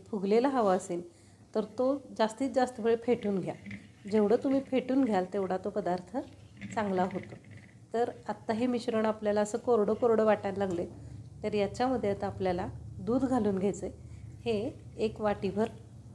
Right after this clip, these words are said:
दूध, दूध घालून पुन्हा एकदा आपण हे सगळं मिश्रण एकजीव करून घेऊया.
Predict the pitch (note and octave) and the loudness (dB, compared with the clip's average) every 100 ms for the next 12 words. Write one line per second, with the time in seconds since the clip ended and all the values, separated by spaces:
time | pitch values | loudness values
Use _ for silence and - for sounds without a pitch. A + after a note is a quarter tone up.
0 | - A3+ A#3 G#3+ - - - - - - | -12 -4 0 0 -2 -14 -16 -18 -18 -14
1 | - - - - - - - - - - | -14 -8 -2 0 0 -8 -12 -16 -16 -16
2 | - - - - - - - - - - | -14 -14 -16 -18 -18 -16 -16 -14 -14 -14
3 | - - - - - A3+ G#3+ B3+ C#4 A#3 | -16 -16 -16 -16 -12 -8 -2 -2 0 0
4 | G#3 G3 G3 - A3 C#4+ C#4 G#3+ F#3+ F#3+ | 0 -2 -4 -4 0 2 2 0 -2 -2
5 | G3 G#3 G#3 G3 G#3 G3+ G3+ F#3+ A#3+ - | -4 -4 -4 0 0 -2 -4 -6 -6 -8
6 | - - - _ - - G#3+ F#3 C4+ C4 | -20 -20 -20 _ -12 -6 -4 2 2 4
7 | F#3 F3 E3+ E3+ F#3+ | 2 0 -2 -2 -4